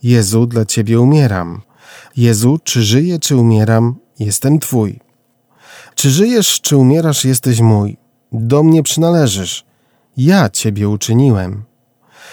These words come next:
Jestem Twoim przeznaczeniem. Jestem znaczeniem Twoim i świata". Protagonistą moralności jest cała osoba, całe ja.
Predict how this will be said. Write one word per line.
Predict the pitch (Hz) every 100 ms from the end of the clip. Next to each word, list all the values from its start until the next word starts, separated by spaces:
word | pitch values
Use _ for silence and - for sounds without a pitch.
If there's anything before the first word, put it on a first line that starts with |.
| -
Jestem | 135 123 120 - 127 123
Twoim | - 120 123
przeznaczeniem. | 117 127 113 123 120 147 107 90 98 117 _ _ _ _ -
Jestem | 123 - 123 110
znaczeniem | 113 110 117 110 104
Twoim | 101 - 214 139 101 92 _ _ _ _
i | 185
świata". | - - 107 87 - - _ _ _ _ _ _ _ _ _ _ - - -
Protagonistą | 123 123 123 117 131 127 -
moralności | 120 117 113 113 175 190 - 160
jest | 139 - 131
cała | - 233 226
osoba, | 175 135 120 101 85 - _ _ -
całe | - 107 117
ja. | 165 156 98